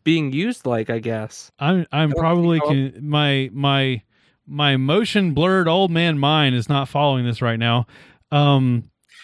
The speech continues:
Speaker 1: Yeah, 'cause you're, 'cause basically you're plugging this thing into a U S B port, basically.
Speaker 2: Right.
Speaker 1: It's not
Speaker 2: Right.
Speaker 1: a dis-, it's not a, a, a, um,
Speaker 2: Right, but if I were
Speaker 1: Thunderbolt
Speaker 2: plugging,
Speaker 1: port, which is a,
Speaker 2: if,
Speaker 1: which
Speaker 2: if I
Speaker 1: is
Speaker 2: were
Speaker 1: technically a display port.
Speaker 2: But think, but, but think, but it's,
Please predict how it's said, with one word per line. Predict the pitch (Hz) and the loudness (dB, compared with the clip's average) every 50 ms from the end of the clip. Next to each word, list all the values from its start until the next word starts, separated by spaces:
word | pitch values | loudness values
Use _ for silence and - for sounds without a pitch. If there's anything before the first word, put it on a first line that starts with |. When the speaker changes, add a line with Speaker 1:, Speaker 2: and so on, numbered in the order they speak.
| - - | -10 0
Speaker 1:
Yeah, | 208 202 | 0 0
'cause | - 202 190 160 | 2 2 0 2
you're, | 185 226 208 | 2 2 2
'cause | 180 - 202 175 | 2 2 0 0
basically | 170 214 214 240 - 254 208 202 196 | 2 2 0 2 2 -2 0 2 2
you're | 175 170 | 2 2
plugging | 165 185 180 175 175 165 | 2 2 2 2 2 -2
this | 160 - | -4 -2
thing | - 170 160 | -2 -2 -2
into | 160 160 156 - 147 | -2 -4 -2 0 -2
a | 139 | 0
U | 139 143 143 143 | 0 2 2 0
S | 143 | 0
B | - - 127 120 | 0 -4 -4 -4
port, | - - 120 110 92 - - | -4 -4 -4 -4 -4 -2 0
basically. | 139 131 120 - 113 107 - - | 0 0 0 0 -6 -8 -8 -8
Speaker 2:
Right. | 147 147 139 123 - _ _ _ _ _ _ _ _ - | -8 -8 -8 -10 -12 _ _ _ _ _ _ _ _ -6
Speaker 1:
It's | 151 - - | -4 -2 2
not | 175 175 180 - | 2 2 2 4
Speaker 2:
Right. | 156 | 2
Speaker 1:
a | 156 | 0
dis-, | 147 156 - - _ _ - | 0 -2 -6 -6 _ _ -14
it's | 156 151 - 175 | -12 -10 -2 0
not | 175 180 175 165 | 0 0 2 2
a, | 165 165 147 - 156 | 2 0 0 0 0
a, | 156 156 151 151 - - | 2 2 2 0 -2 -2
a, | 147 147 143 139 139 139 | -2 0 0 0 0 0
um, | 139 131 123 127 123 123 127 | 0 0 0 -2 -2 -4 -4
Speaker 2:
Right, | 175 214 208 160 127 | -2 -2 -2 -2 0
but | 147 156 | 0 0
if | 170 - | 2 2
I | 202 202 | 2 2
were | 220 214 208 | 2 2 2
Speaker 1:
Thunderbolt | 202 190 - | 0 0 0
Speaker 2:
plugging, | 208 208 196 190 202 196 190 | 2 2 2 2 2 0 2
Speaker 1:
port, | 180 175 | 2 2
which | 139 165 - - - | 0 -2 -2 -6 -8
is | 180 185 | -4 -4
a, | |
Speaker 2:
if, | 170 - | -4 -4
Speaker 1:
which | - - 175 | -2 -4 -2
Speaker 2:
if | 156 - | 0 2
I | 185 | 2
Speaker 1:
is | 214 | 2
Speaker 2:
were | 220 202 190 180 170 | 2 2 2 0 -2
Speaker 1:
technically | - - 160 156 | -2 -4 -6 -6
a | |
display | - 147 _ _ - 156 151 143 | -6 -6 _ _ -4 -2 -2 -2
port. | _ - 110 101 98 - _ _ _ - | _ -4 -8 -8 -8 -10 _ _ _ -4
Speaker 2:
But | 151 185 180 - | -2 -2 -2 0
think, | - - 226 214 165 | 2 2 0 2 2
but, | 185 185 170 | -2 -2 0
but | 170 165 | -2 0
think, | - 226 214 185 | 2 2 2 2
but | 202 - 156 | -2 0 2
it's, | 185 170 - - - | 0 0 0 -2 -12